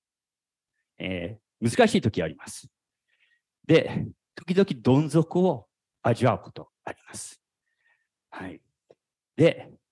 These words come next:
この時、戦いのところでどうなるかっていうのすごく大切なことですけど、信仰の人の登場がこれから出てきます。はい。下のこの赤のところに戦いが、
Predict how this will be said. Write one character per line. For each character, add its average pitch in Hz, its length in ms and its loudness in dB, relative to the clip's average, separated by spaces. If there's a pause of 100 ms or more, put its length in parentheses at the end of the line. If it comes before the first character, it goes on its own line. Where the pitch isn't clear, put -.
こ - 160 -2
の 196 140 2
時、 156 360 -2
戦 135 460 -4
い 127 60 -2
の 120 80 -2
と 110 160 -10
こ - 100 -6
ろ 98 200 -2
で 110 340 0 (220)
ど 226 160 4
う 190 40 0
な 120 120 -2
る 95 80 -6
か 147 140 -4
っ - 60 -12
て - 80 -12
い 95 40 -6
う - 20 -6
の 85 80 -12
す - 160 -12
ご 104 140 -4
く - 80 -20
大 107 200 -4
切 117 300 -8
な 117 80 -6
こ 101 160 -10
と - 120 -12
で - 140 -12
す - 120 -16
け - 120 -2
ど、 - 280 2 (680)
信 240 300 0
仰 202 180 0
の 196 80 2
人 175 240 0
の 113 160 -4
登 151 340 -2
場 135 280 -2
が 131 160 -2
こ - 140 -6
れ 113 100 -6
か 107 100 -6
ら 92 80 -4
出 - 60 -20
て - 160 -20
き - 0 -
ま - 80 -20
す。 - 80 -20
は - 80 -2
い。 - 160 -10
下 - 220 0
の 214 60 2
こ 180 120 -4
の - 100 -4
赤 214 140 0
の 202 100 -2
と - 100 -6
こ - 140 -10
ろ 95 140 -4
に 107 140 -4
戦 175 480 -2
い 175 40 2
が、 139 260 -2